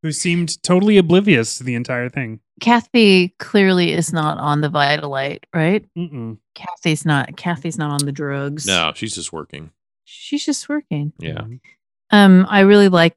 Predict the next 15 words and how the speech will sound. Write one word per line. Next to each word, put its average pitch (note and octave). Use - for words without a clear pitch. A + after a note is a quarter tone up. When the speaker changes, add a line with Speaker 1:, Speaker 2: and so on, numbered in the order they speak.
Speaker 2:
the D#3+
super D#3+
graphics G#3
in G#3+
this, G#3+
in G#3
Barry's G3+
Torso G3+
Salon. G3+
Speaker 3:
Yeah. D2+
Speaker 1:
Yes. G#2
Speaker 2:
That D#3
was G3+
cool. A3+
Speaker 3:
Mm-hmm. -